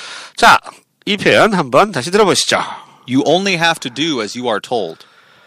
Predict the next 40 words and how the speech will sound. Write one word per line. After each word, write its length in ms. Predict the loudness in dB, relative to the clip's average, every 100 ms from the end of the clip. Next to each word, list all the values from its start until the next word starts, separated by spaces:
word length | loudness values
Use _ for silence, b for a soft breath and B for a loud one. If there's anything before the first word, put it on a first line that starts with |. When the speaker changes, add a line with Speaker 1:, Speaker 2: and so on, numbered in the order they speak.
| b b b b _ _ _ _ _ _ 0
Speaker 1:
네 160 | 4
번째 240 | 4 2 0
표현이요. 400 | 2 2 2 2 _ -20 b b b b b _
어, 340 | 4 8 8 6
저 340 | 4 6 8 6 2
전화 280 | 0 4 4
한 100 | 4
통만 320 | 0 2 2
하-, 120 | 2 0
더 140 | 0
하면 140 | 0 2
돼요. 340 | 2 6 4 4
전화 180 | 2
한 80 | 0
통만 300 | 0 -2 -2
더 100 | -2
하면 160 | -4 -2
돼요. 360 | 0 2 2 2
이 80 | -2
표현 520 | -2 0 2 2 0
영어로 240 | -4 -4
어떻게 140 | -4 -6
할까요? 240 | -6 -8 -12 _ _ b -2
Speaker 2:
I 180 | 0
only 240 | 0 -2 -2
have 200 | -2 -2
to 80 | -4
make 280 | -4 -4 -2
one 240 | -2 -2
more 240 | -2 -4 -4
phone 260 | -8 -10 -10
call. 200 | -10 -10 _ _ _ _ _ _ _ _
Speaker 1:
I 280 | 0 2 2
only 320 | 4 4 4
have 180 | 2 2
to, 200 | 0 -4 -4
하기만 300 | -8 -2 0
하면 100 | 2
돼요. 240 | 4 4 4
Make 460 | 4 4 4 2 -8